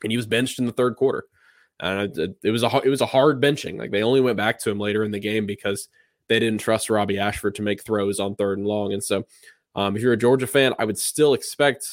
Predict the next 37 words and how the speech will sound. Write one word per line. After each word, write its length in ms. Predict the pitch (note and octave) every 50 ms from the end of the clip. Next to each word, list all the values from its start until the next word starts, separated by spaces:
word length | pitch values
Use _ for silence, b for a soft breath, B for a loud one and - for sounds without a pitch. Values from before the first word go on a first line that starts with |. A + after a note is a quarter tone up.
| - - _ _ _
Peyton 280 | C#3+ C#3 C#3 B2+ A2+
Thorne 220 | A#2 A#2+ B2+ B2+ A#2
to 80 | A2
be 140 | G2 A2 A#2
the 100 | A2+ G#2+
starter 380 | - - A#2+ A2+ A2 G#2+ A2 G#2+
in 100 | G#2+ G#2+
this 120 | G#2 -
game. 180 | - G#2 G2+ G2+
Everything 280 | G#2 A2 G#2 - G#2+
we've 140 | G#2+ G#2 -
heard 240 | - G#2 G#2 G2+ G2
from 140 | - G2+ G2+
Hugh 120 | G#2 G2
Freeze 460 | - - G2+ G2+ G2 G2 F#2+ - - _ _ _ _ _ _ _ _ _ _
being 200 | A#2+ A2+ G#2+ G#2+
at 80 | F2+
practice, 580 | - A2+ G#2 G#2 G2 - G#2+ G2+ G2 - - - _ _ _ _ - _
it 160 | B2 G#2+ -
seems 320 | - - A#2 A2+ A2 -
pretty 280 | - - B2 A2+ A2 G#2+
likely 340 | A2 A2 G#2+ - A#2 A2 G#2
that 140 | G2+ G2
he's 180 | - A2+ G#2 G#2+
gonna 160 | - G#2+ G#2
continue 540 | - - - - - G#2+ G#2+ G#2 G#2 G2+ - _ _ _ _ _ _ _ _ _ _ _ - - - -
to 80 | -
be 100 | A2+ A#2
the 80 | G#2+ G#2+
starting 320 | - - A#2+ G#2+ G#2 F#2+
quarterback. 500 | F#2 - B2+ B2 A#2+ A2 A2 G#2 G2+ - _ _ _ _ _ _ _ _ _ _ _
Heading 220 | - B2 A#2 A#2 A#2+
into 140 | A#2 A2
the 60 | A2 G#2
bye 200 | G#2+ D3 G3 G3
week, 200 | D3+ B2 G2+ -
though, 380 | A2+ G#2+ A2 G#2+ G#2+ A2 A#2+